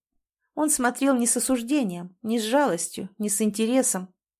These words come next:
В этом взгляде читалась лишь спокойная, холодная констатация факта.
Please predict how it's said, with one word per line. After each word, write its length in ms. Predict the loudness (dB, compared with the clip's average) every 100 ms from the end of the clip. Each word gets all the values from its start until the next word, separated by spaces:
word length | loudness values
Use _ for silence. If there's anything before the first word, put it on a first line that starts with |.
| _ _ _ _
В 120 | 0
этом 220 | 2 2 2
взгляде 440 | 2 4 4 4
читалась 500 | 0 2 2 2 2
лишь 160 | 0 -2
спокойная, 760 | -2 -4 0 2 2 0 -2
холодная 680 | 0 4 4 4 2 2 0
констатация 880 | 0 0 0 -2 0 -2 0 0 0
факта. 560 | 0 -2 -2 -8 -8